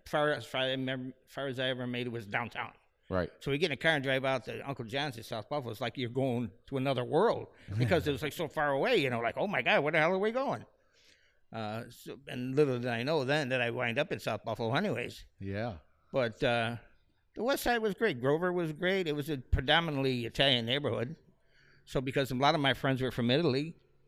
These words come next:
Speaker 1: I had to learn to speak Italian.
Speaker 2: Oh, yeah?
Speaker 1: So when I called our house, I'd, like, my buddy Pete, I go,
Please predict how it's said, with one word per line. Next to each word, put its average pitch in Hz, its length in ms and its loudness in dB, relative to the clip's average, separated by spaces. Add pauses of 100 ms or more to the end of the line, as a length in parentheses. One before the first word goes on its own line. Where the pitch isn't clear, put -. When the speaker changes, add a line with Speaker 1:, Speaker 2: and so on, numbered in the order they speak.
(580)
Speaker 1:
I 135 100 0
had 135 140 2
to 127 60 2
learn 139 180 0
to 117 40 -6
speak 131 280 -8 (340)
Italian. - 480 2 (560)
Speaker 2:
Oh, 107 160 2
yeah? 113 300 0
Speaker 1:
So 147 100 -2
when 131 80 2
I 131 80 2
called 139 220 4
our 120 120 4
house, 165 300 8
I'd, 143 100 4
like, 127 200 0
my 127 100 2
buddy 127 240 4
Pete, 156 300 0
I 123 60 -6
go, 113 200 -12